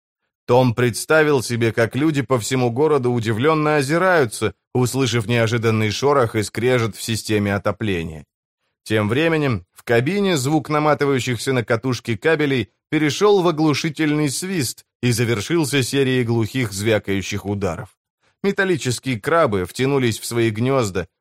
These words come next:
находящиеся в специальных отверстиях корпуса, и за ними захлопнулись бронированные крышки. Когда утихло последнее эхо,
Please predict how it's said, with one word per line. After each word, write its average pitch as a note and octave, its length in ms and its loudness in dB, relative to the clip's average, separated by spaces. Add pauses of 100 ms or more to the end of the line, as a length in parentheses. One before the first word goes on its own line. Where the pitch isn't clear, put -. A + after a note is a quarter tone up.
находящиеся A2 880 0
в - 60 -12
специальных A2 580 -2
отверстиях G#2+ 580 -2
корпуса, G2 640 -4 (240)
и G3+ 100 0
за G3 140 4
ними G3+ 260 2
захлопнулись C#3 760 2
бронированные G#2 720 0
крышки. - 540 -12 (560)
Когда A#2 320 4
утихло A#2 460 0
последнее G#2+ 640 -2
эхо, A#2+ 500 -2